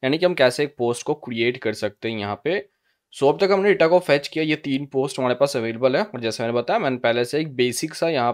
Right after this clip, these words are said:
पे सो डायलॉग सेट कर रखा है, जहाँ पर एक सिंपल सा फॉर्म है। Although यहाँ पे फ्रंट एंड वैलिडेशन नहीं कर रहा हूँ अभी, सिंपल चीज़ें हैं, but यहाँ पे मेरे पास दो, दो एलिमेंट्स है, दो टेक्स्ट फॉर्म फील्ड है और एक मेरे पास सिंपल सा बटन है। So, normally आप यहाँ पे जब क्लिक करेंगे, आपको एक title and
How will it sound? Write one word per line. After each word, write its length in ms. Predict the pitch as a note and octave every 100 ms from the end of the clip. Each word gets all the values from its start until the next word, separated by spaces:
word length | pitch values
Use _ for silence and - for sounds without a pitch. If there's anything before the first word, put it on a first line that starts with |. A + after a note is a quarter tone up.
| -
पे 160 | C3+ F3
सो 280 | - B2+ B2+
डायलॉग 360 | A#2+ A2 B2+
सेट 260 | C3+ B2 A#2+
कर 160 | B2+ A2+
रखा 240 | A2+ D3
है, 100 | F#3+
जहाँ 200 | C3 G#2 G#2+
पर 80 | G#2
एक 120 | G2+
सिंपल 280 | G#2+ A2+ A2+
सा 120 | A#2 -
फॉर्म 260 | C3+ E3 D3+
है। 120 | F3+ - - _ D3
Although 240 | D3+ F#3
यहाँ 140 | F3+
पे 120 | F3+ F3+
फ्रंट 220 | D#3+ C#3+
एंड 120 | D#3
वैलिडेशन 460 | D3 C#3 D3 - E3
नहीं 220 | C#3 C3
कर 160 | C#3 C3+
रहा 140 | C#3
हूँ 80 | C#3
अभी, 180 | C#3+ C#4 -
सिंपल 380 | B2 A2+ B2 B2
चीज़ें 300 | B2+ A#2+ C3+
हैं, 140 | F3+ - _ _
but 120 | A3
यहाँ 160 | G3 D#3
पे 100 | D3+
मेरे 80 | D3
पास 280 | E3+ - - -
दो, 100 | C3 C3+ C3+
दो 200 | C3+ C#3
एलिमेंट्स 380 | B2 C3 C3+ E3
है, 80 |
दो 160 | F3 A#2+
टेक्स्ट 320 | A#2 G#2+ -
फॉर्म 200 | A#2 A#2 -
फील्ड 220 | D3 D#3
है 100 | A3
और 160 | - A#2+
एक 160 | A#2
मेरे 140 | A#2+ A#2
पास 220 | G#3+ -
सिंपल 260 | A2 A2
सा 120 | A2 G3
बटन 320 | A2+ - G2
है। 80 | F#2 _ _ - - -
So, 80 | A#3+
normally 360 | G3 D#3+ E3 F3+
आप 140 | D#3+
यहाँ 160 | D#3 D3+
पे 100 | D3+
जब 140 | C#3+
क्लिक 220 | C#3+ D3+
करेंगे, 200 | D#3 F3+
आपको 220 | C3 -
एक 120 | B2 -
title 280 | A2+ A2+
and 80 | B2